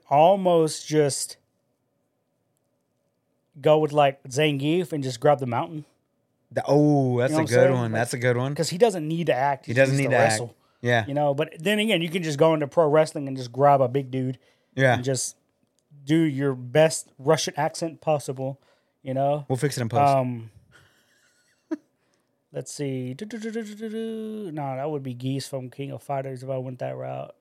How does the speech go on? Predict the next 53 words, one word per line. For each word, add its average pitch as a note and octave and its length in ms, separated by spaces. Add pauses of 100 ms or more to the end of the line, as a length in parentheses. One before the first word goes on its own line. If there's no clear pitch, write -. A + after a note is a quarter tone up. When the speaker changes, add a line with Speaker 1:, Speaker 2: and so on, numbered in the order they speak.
(200)
Speaker 1:
So, - 140 (520)
no. D3 80 (960)
Um, D3+ 80 (760)
I E3+ 100
don't G3+ 140
know, G3+ 180
man. D#3+ 340 (220)
I F#3 60
don't D#3+ 100
know. - 40 (300)
Speaker 2:
Sorry, D3 240
I C#3 40
didn't D3 140
Speaker 1:
It's C#3 100
Speaker 2:
ask C3 100
Speaker 1:
so D#3 60
Speaker 2:
you - 20
this C#3+ 120
question D3+ 260
beforehand B2+ 420
so B2+ 80
we A#2+ 80
could G#2+ 140
prep. B2+ 280
This B2 120
is A#2 60
Speaker 1:
you E3+ 60
Speaker 2:
kinda, C#3 200
like, B2 80
Speaker 1:
yeah, F3 80
Speaker 2:
on D#3 60
the D3 80
Speaker 1:
it's C#3+ 80
Speaker 2:
spot. B2 180
Speaker 1:
just - 160
right E3 100
off E3+ 120
the D3 100
spot. D3 280
I E3 120
don't A3+ 100
know, A#3 140
man. F3 240
Like, D#3 160
it's, E3+ 160
it's C#3+ 160
kinda F#3 200
hard. D#3+ 360 (1400)
You D3+ 140
could F3 100
almost D3+ 240
get C#3+ 140
any D3+ 840